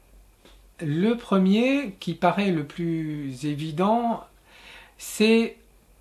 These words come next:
un cas d'incompatibilité entre l'enfant et l'école, qui fait que la seule solution, euh, est la déscolarisation. Donc le motif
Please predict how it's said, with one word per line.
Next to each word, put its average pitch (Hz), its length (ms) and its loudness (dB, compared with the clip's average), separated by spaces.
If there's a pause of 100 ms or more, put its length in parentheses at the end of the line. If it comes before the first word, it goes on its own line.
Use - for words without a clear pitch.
(120)
un 165 140 0
cas 214 260 4
d'incompatibilité 190 1300 0
entre 170 240 -2
l'enfant 185 680 0
et 147 140 -4
l'école, 165 680 2 (220)
qui 143 140 -8
fait 196 260 -2
que 185 300 0 (640)
la 202 200 8
seule 214 280 0
solution, 208 840 0
euh, 160 180 -2 (360)
est 202 400 4
la 170 180 4
déscolarisation. 139 960 -4 (680)
Donc 143 220 -4
le 165 80 2
motif 208 640 0